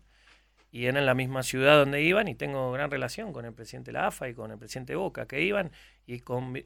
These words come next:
conviví con ellos un día allá por una casualidad de tener una relación,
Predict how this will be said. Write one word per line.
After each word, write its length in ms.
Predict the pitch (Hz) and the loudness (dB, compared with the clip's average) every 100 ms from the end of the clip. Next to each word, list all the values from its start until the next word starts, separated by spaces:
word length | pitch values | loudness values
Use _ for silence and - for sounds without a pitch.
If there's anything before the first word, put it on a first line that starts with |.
| - | -10
conviví 480 | 123 127 131 196 | -8 -2 4 4
con 180 | 214 170 | 4 2
ellos 300 | 175 151 147 | 2 0 -4
un 140 | 143 139 | -6 -4
día 180 | 147 | -2
allá 440 | 139 135 151 170 180 - - _ | -2 0 2 2 -2 -14 -20 _
por 160 | 127 131 | -8 -4
una 180 | 131 123 | -2 -2
casualidad 460 | 127 - 131 202 | -4 -4 0 4
de 100 | 165 | 4
tener 240 | 127 135 139 | 2 -2 -2
una 180 | 135 | -4
relación, 540 | 127 127 123 180 247 | -6 -4 -4 -2 -4